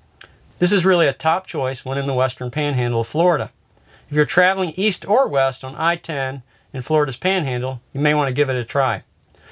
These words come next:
Okay, that'll do it for now. If you found this video helpful, please click the like button. We'd love for you to join the On the Road team by subscribing to the channel. If you want to dive deeper, we put more content and photos on Instagram and Twitter at John Marucci.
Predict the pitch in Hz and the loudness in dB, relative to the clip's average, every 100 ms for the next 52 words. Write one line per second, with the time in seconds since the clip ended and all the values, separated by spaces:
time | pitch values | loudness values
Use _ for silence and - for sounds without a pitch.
0 | - 214 226 208 202 233 214 220 196 143 | 0 2 4 4 4 2 0 0 -2 -4
1 | 123 110 - _ _ _ _ _ - 151 | -6 -6 -8 _ _ _ _ _ -2 0
2 | 170 190 202 202 - 214 214 185 180 180 | 2 2 2 0 -2 2 2 2 0 -4
3 | 165 190 185 202 190 170 170 202 - 123 | -8 -6 -6 -4 -4 0 2 0 0 -4
4 | - - _ _ - - - - 143 180 | -4 -14 _ _ -20 -20 -20 -4 2 2
5 | 226 220 190 160 247 247 165 165 165 156 | 2 0 2 2 2 2 0 -2 -2 -2
6 | 156 151 147 147 151 143 - 139 - 180 | -2 -4 -6 -4 -2 -2 -4 -10 0 2
7 | 175 147 131 143 127 190 190 147 - _ | 2 0 -8 -12 -6 -2 -2 -2 -8 _
8 | _ _ _ - 147 180 185 208 202 233 | _ _ _ -2 2 4 4 2 0 -8
9 | 220 160 151 - 147 151 151 165 - 175 | -4 -4 -6 -10 -8 -4 0 -2 0 -2
10 | 170 165 185 226 - 147 147 139 135 151 | 0 -2 -2 -2 0 0 0 -2 -2 -4
11 | 147 151 147 147 131 127 127 120 127 123 | -4 -4 -2 -2 -2 0 0 0 0 0
12 | 123 139 - | -2 -4 -6